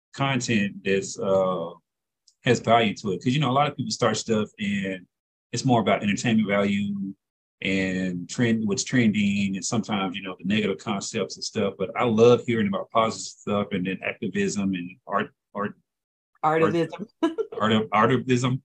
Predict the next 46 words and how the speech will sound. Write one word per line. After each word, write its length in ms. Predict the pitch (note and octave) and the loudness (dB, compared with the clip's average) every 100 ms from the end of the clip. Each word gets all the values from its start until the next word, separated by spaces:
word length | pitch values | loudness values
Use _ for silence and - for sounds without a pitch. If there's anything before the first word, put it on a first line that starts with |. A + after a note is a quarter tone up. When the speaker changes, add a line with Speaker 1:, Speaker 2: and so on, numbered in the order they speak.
| - | -4
Speaker 1:
<laughs> 360 | A#2+ - - | -4 -4 2
Speaker 2:
Artivism, 580 | F3 F#3+ F#3+ F3 E3 E3 E3+ | 8 8 8 4 2 -2 -2
yes. 340 | - - - _ | -6 -8 -20 _
Speaker 1:
Artivism. 640 | G2+ - A2 G2 F#2 F2 E2+ - - - - | -2 2 2 4 2 0 -6 -14 -20 -8 2
Um, 760 | A2+ A2+ A2 G#2 G2+ F#2+ G2 - _ _ _ _ | 6 8 8 8 6 2 -2 -8 _ _ _ _
uh, 160 | - A#2 | 2 4
'cause, 140 | A#2+ C3 | 4 4
you 80 | |
know, 140 | C#3 A2+ | 6 6
I'm, 180 | C3+ - | 4 2
I'm 140 | B2+ C#3 | 2 4
a 260 | A2+ G#2 | 4 2
huge, 600 | G#2 E3+ F3+ F3 D#3+ - - | -4 -4 -2 -2 -2 -8 -4
uh, 600 | A#2+ A2 G#2 G2 F#2+ F#2 F2+ - _ _ | 0 2 2 0 0 -2 -4 -10 _ _
advocate 440 | C#3 C3+ B2+ A2+ G#2+ | 2 2 0 -4 -4
for 180 | G#2+ F#2 | -6 0
arts 320 | G#2+ G#2 - A#2 | 2 2 -2 0
and, 360 | A2 G#2+ G2 G2 | 2 2 0 -2
uh, 160 | F#2 F#2+ | -2 -2
activism 480 | G#2+ G2+ F#2 F#2 F#2 | -4 -4 -6 -6 -6
as 100 | E2+ F#2+ | -8 -2
well 300 | G2 F#2+ F#2 | 0 0 -2
in 100 | F2+ | -10
community. 460 | - G2 G2 - - _ _ _ _ - | -8 -4 -4 -6 -14 _ _ _ _ -2
Um, 300 | F#3+ F#3 - | 0 0 0
so 140 | - | 4
Speaker 2:
Well, 100 | G3+ | 6
Speaker 1:
I, 20 | C#4+ | 6
Speaker 2:
let 40 | |
me 100 | D#4 | 4
Speaker 1:
I 40 | - | 0
definitely. 480 | A#2+ A#2+ A2+ G2 - _ _ _ _ _ - | 2 2 0 -4 -6 _ _ _ _ _ 0
Huh? 340 | A#2 G#3 E3 - | 4 4 4 -2
Speaker 2:
Oh, 80 | - _ | -16 _
go 100 | G#3 | 4
ahead, 180 | G3+ F#3 | 4 4
go 60 | F3 | 0
ahead. 120 | E3+ | -2
I'm 80 | E3 | -2
sorry. 340 | E3+ C#3+ D3 | -4 -4 -6
I 60 | C#3 | -6
didn't 140 | D3 | -4
mean 100 | D3+ | -4
to 80 | - | -4
interrupt. 240 | D3 D3 | -4 4
Speaker 1:
Oh, 260 | C3+ G2+ | 4 4